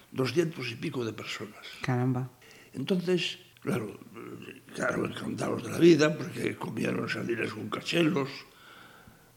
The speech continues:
Speaker 1: lo cual es una barbaridad, porque hacer sardinas con cachelos para doscientos tíos, es, debe ser,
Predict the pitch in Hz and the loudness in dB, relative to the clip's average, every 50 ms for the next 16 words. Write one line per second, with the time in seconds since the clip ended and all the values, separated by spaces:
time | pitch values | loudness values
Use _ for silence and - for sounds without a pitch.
0 | - - - 117 120 127 - 110 - - - - - 113 110 113 117 120 - - | -12 -10 -8 -6 -4 -4 -4 -2 -4 -6 -8 -8 -8 -8 -8 -8 -8 -8 -6 -2
1 | 143 160 127 - - - - - - 120 123 - - - - - - 117 113 110 | -2 -2 -2 -4 -8 -14 -16 -14 -10 -8 -8 -8 -8 -6 -6 -4 -4 -6 -8 -10
2 | 110 - - - 117 - - 131 139 135 127 131 123 120 120 120 - 117 113 - | -12 -14 -14 -12 -12 -8 -6 -4 -4 -2 -2 -4 -4 -4 -6 -6 -8 -8 -8 -8
3 | - - 151 143 - - 113 - - - 135 131 117 113 123 - - - - - | -4 -2 0 0 0 0 -4 -6 -6 -6 -6 -4 -4 -6 -8 -8 -8 -6 -4 -4
4 | - - - - - - - 147 147 - - - 113 156 - - 302 240 - - | -6 -6 -10 -10 -4 -2 -2 -2 -2 -4 -6 -6 -6 -6 0 2 2 2 2 2
5 | - - - 202 | 2 6 6 6